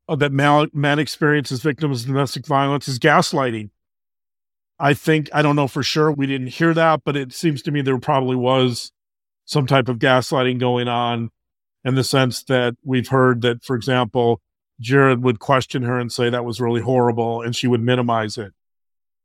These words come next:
and say, "No, that wasn't, that's not what you thought it was." That's gaslighting. Another element, denigration and humiliation.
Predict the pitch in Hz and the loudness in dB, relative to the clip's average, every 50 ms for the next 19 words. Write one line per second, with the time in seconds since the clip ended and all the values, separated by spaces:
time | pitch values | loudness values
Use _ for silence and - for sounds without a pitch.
0 | _ _ _ _ - 117 120 - - 135 123 120 120 123 131 127 123 120 120 120 | _ _ _ _ -4 -4 -2 0 4 4 4 6 4 4 4 4 4 4 2 2
1 | 117 120 127 123 104 117 120 117 117 120 - 131 123 117 - 135 135 127 120 120 | 0 0 -2 -2 -2 -2 -4 -4 -6 -6 -6 -4 -4 -4 -2 0 0 0 0 -2
2 | 127 127 127 127 110 - - 120 120 117 104 110 110 107 104 104 107 - - - | -4 -6 -6 -6 -2 2 4 4 4 4 2 -2 -6 -10 -10 -10 -10 -12 -12 -12
3 | _ _ _ _ _ _ - 127 127 120 - - - 135 123 123 113 - - 120 | _ _ _ _ _ _ 0 2 2 2 2 2 4 4 4 4 2 0 -2 -4
4 | 113 110 107 107 107 107 _ _ _ _ _ _ _ _ _ _ _ _ _ - | -2 -4 -6 -8 -12 -14 _ _ _ _ _ _ _ _ _ _ _ _ _ -2
5 | 131 143 147 147 151 156 156 147 151 147 147 147 147 147 143 143 143 - _ _ | 2 4 4 4 4 4 4 4 2 2 2 0 0 0 0 -2 -4 -6 _ _
6 | _ _ _ - 151 156 160 175 147 147 156 160 156 147 - - 160 143 139 123 | _ _ _ 0 2 2 2 2 2 4 4 4 4 2 0 -2 -4 -4 -4 -4
7 | 123 143 135 131 131 131 135 127 131 131 135 123 - - 143 | -2 -2 -2 0 0 0 2 2 4 4 2 2 0 -4 -8